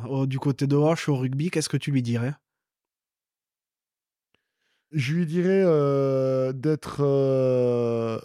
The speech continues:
Speaker 2: d'être, euh, de, de plus, euh, concentré, se focaliser sur une chose, un peu moins d'être éparpillé. Et je lui dirais, euh, d'être plus ambitieux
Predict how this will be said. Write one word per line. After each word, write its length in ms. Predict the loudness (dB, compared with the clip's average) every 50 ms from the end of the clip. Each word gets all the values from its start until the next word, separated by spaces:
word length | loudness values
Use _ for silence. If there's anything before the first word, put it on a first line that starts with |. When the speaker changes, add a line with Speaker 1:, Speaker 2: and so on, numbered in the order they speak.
| -8
Speaker 2:
d'être, 480 | -4 0 2 2 2 0 -4 -6 -2 0
euh, 540 | 2 2 2 2 2 0 0 -2 -4 -4 -6 -8 -12 _ _ -20 -20 -18 -18 -20 -20 -20 _ -12
de, 220 | -10 -10 -10 -10 -10
de 200 | -6 -2 0 0
plus, 480 | 0 0 0 0 0 0 0 -2 -4 0
euh, 400 | 2 2 4 4 4 4 2 2
concentré, 680 | 0 0 0 0 0 2 0 0 0 0 -2 -2 -2 -2
se 120 | 0 0 -4
focaliser 440 | -4 -2 0 0 2 2 2 0 -2
sur 220 | -2 -2 -2 -2
une 100 | 0 -2
chose, 360 | -2 -2 -2 -2 -2 -4 -8 -12 _ _ _ _ _ _ _ 0
un 140 | 0 0
peu 120 | 2 2 2
moins 160 | 4 4 4
d'être 180 | 2 2 0 -2
éparpillé. 560 | -2 -2 -4 -6 -6 -6 -2 -2 -2 -2 -4 -8 _ _ _ _ _ -20 -20 -20 -20 -20 -20 -20 -20 -20 -20 _ _ _
Et 160 | 0 2 2 2
je 160 | 2 2 2
lui 300 | 2 2 2 2 2 2
dirais, 720 | 0 0 2 2 2 4 4 4 4 4 4 4 2 2 2
euh, 260 | 2 2 4 4 2
d'être 280 | 2 2 0 0 0 -4
plus 200 | -4 -2 0 0
ambitieux 420 | 2 2 0 -2 -4 -6 -10 -10